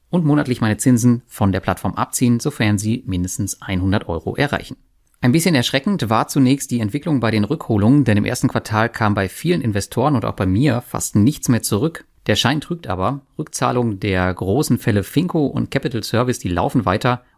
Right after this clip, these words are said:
und der Gerichtsprozess gegen Vovo wurde gestartet. Zudem scheinen die Forderungen gegen Quico und andere russische Kreditgeber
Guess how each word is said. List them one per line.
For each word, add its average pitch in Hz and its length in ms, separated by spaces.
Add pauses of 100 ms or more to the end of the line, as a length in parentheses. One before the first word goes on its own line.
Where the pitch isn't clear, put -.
und 165 260
der 117 160
Gerichtsprozess - 800
gegen 92 400
Vovo 127 360
wurde 120 260
gestartet. 101 580 (240)
Zudem 139 320
scheinen 127 400
die 98 260
Forderungen 113 460
gegen 92 300
Quico 139 460
und 101 260
andere 117 240
russische 104 340
Kreditgeber 95 640